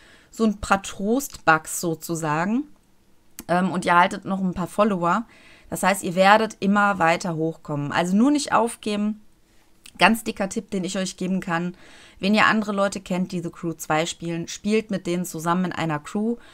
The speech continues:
Und wenn ihr das Glück habt, dass die schon, äh, bessere Fahrzeuge haben, ähm, es hört sich dumm an, aber es ist wirklich so, dann lasst euch anfangs ein bisschen durchziehen. Lasst euch ein bisschen durchziehen, bis zum Beispiel alles auf normal gespielt worden ist,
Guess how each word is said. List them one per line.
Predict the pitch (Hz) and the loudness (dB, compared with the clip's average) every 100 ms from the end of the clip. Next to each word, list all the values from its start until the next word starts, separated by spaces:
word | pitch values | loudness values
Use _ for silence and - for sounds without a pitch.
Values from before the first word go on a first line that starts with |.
| - - - | -20 -20 -8
Und | - 180 | -2 0
wenn | 185 | 2
ihr | 190 | 2
das | 180 - | 0 -2
Glück | 196 190 | -6 -4
habt, | 185 - | -6 -4
dass | 175 - | -6 -6
die | 196 196 | -6 -4
schon, | - 185 180 180 175 - | -2 0 2 0 -2 -4
äh, | 160 | 2
bessere | 190 190 226 190 | 2 2 -2 -6
Fahrzeuge | - 180 185 - 190 175 165 | 0 0 0 0 0 2 0
haben, | 175 185 202 214 226 - _ _ _ _ _ _ | 2 4 4 0 -2 -8 _ _ _ _ _ _
ähm, | 180 180 180 175 | 0 2 2 0
es | - | 0
hört | 233 302 | 2 2
sich | 277 | 0
dumm | - 240 | -2 2
an, | - 208 220 | 2 2 2
aber | 165 180 | 2 2
es | - | -2
ist | 185 | -6
wirklich | 196 190 160 | -8 -8 -10
so, | 175 | -6
dann | 170 160 | -4 0
lasst | 160 185 - | 0 0 -4
euch | 180 170 - | -6 -4 -4
anfangs | 165 - 165 160 | -4 -2 -2 -4
ein | 160 | -6
bisschen | 156 - 151 | -8 -6 -8
durchziehen. | 139 139 - - 135 | -6 -8 -10 -8 -4
Lasst | 170 220 | -2 -2
euch | - | -2
ein | 240 | 0
bisschen | 240 - 233 | 0 0 2
durchziehen, | 226 247 - 214 | 2 0 -2 -4
bis | 196 - | -4 -4
zum | 202 | -4
Beispiel | 190 - - | -4 -6 -4
alles | 202 233 - | -2 0 -2
auf | - | -4
normal | 190 180 180 | -4 -2 -2
gespielt | 175 160 - 302 320 | -2 -6 -2 -2 -2
worden | 269 254 240 | -4 0 0
ist, | 233 240 - | 0 -4 -8